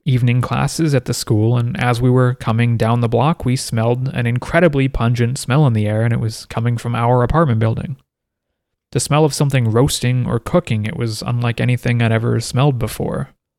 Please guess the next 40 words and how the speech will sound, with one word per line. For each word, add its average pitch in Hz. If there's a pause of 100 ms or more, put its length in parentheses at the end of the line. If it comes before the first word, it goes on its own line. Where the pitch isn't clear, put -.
(640)
The 127
downstairs 147
neighbors 131
had 117
a 113
bunch 113
of 135
people 175
over, 117
and 117
they 123
were 120
having 117
some 123
kind 117
of 110
gathering 117
or 107
party 156
or 110
something. 110
They 110
were 110
a 110
lot 110
louder 120
than 120
normal. 127
There 143
was 117
a 117
lot 117
more 117
people. 135 (840)
Shabi 160
was 113
nowhere 110
to 110
be 107
seen, 123